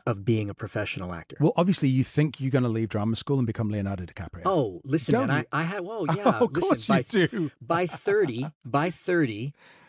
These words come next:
Speaker 1: there was Tom Cruise, and I'm like, "Yep, yep."
Speaker 2: Yeah.
Speaker 1: Twenty-nine, thirty, boom, first mill.
Speaker 2: Yeah.
Speaker 1: Yeah, still waiting on that. But, but <laughs>
Speaker 2: You,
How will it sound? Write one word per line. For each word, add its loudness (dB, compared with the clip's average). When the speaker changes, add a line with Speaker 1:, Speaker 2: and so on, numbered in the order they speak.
Speaker 1:
there 4
was 0
Tom 0
Cruise, 2
and -6
I'm -4
like, -6
"Yep, 2
yep." -4
Speaker 2:
Yeah. -10
Speaker 1:
Twenty-nine, 4
thirty, 2
boom, -2
first -2
mill. -6
Speaker 2:
Yeah. 0
Speaker 1:
Yeah, -4
still 2
waiting 2
on -8
that. -12
But, 2
but -2
<laughs> -14
Speaker 2:
You, 4